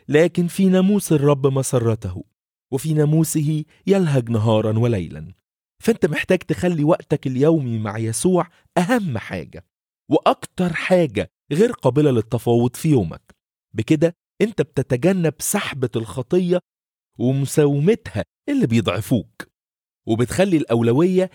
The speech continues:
للتقوى اللي بتيجي من الوقت اليومي مع كلمة الله. ومن هنا بتيجي الجذور العميقة.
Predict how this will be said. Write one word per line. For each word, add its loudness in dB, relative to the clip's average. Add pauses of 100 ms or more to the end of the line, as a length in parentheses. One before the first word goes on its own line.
(200)
للتقوى 0 (260)
اللي 2
بتيجي -2
من 0
الوقت 2
اليومي 2
مع -4
كلمة -2
الله. -4 (560)
ومن 0
هنا 2 (280)
بتيجي 0
الجذور 2
العميقة. -2